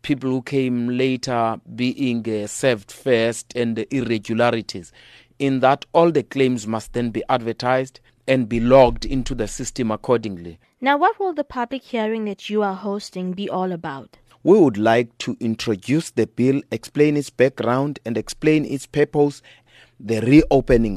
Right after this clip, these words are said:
Speaker 1: or not of land claims at all. Then from there, we would then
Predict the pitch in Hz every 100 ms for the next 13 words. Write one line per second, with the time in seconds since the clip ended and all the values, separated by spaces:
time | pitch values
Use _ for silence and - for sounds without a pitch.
0 | - 104 101 123 104 - - - - _
1 | - 110 - 110 95 104 101 90 - 107
2 | 80 - - - - 120 220 233 185 165
3 | 147 131 180 202 170 143 120 135 202